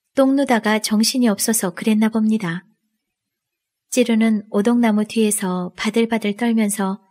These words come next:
볼따구의 최후를 지켜보았습니다.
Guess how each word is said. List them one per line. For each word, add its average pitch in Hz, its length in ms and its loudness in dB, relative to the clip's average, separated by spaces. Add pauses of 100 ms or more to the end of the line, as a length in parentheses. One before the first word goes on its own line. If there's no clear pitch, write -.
(280)
볼따구의 208 640 0
최후를 208 600 0
지켜보았습니다. 196 1040 -4